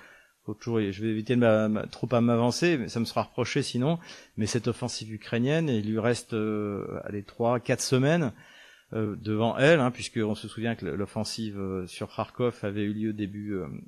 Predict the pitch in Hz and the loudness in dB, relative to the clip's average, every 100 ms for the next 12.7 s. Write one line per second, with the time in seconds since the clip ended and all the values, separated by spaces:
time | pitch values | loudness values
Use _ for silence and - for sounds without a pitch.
0 | _ - 95 107 107 - 101 151 170 117 | _ -10 -6 -6 -6 -6 0 2 2 0
1 | 101 110 104 - 92 98 - 156 - 113 | 0 -2 -2 -6 -8 -8 -8 -6 -2 -2
2 | 110 107 120 117 117 117 110 98 110 123 | -2 -2 -2 -2 -2 -4 -4 0 0 4
3 | 139 127 165 147 117 131 123 139 123 113 | 4 4 2 0 0 0 2 0 -2 -4
4 | - 113 - 98 - _ _ _ _ _ | -6 -10 -10 -16 -18 _ _ _ _ _
5 | 117 127 127 131 139 156 131 139 - 131 | -4 0 2 4 4 4 4 0 0 2
6 | 143 127 120 117 - 139 123 113 107 110 | 4 4 2 0 -2 -4 -4 -2 -4 -4
7 | - 139 - 107 98 95 - - - 117 | -6 -10 -4 -4 -2 -6 -10 -20 -14 -4
8 | 113 - 123 - 151 123 151 143 120 - | -4 -2 -4 0 0 0 -4 -4 -6 -8
9 | - - 131 139 143 151 147 147 135 120 | -16 -4 -2 2 2 2 0 2 4 2
10 | 110 104 127 131 147 135 135 131 151 180 | 2 2 2 2 2 -2 -2 2 2 2
11 | - - 127 127 - 156 160 135 120 127 | -2 -4 0 0 4 4 4 2 2 2
12 | 127 131 120 - 117 104 - | 0 0 -2 -4 -6 -8 -14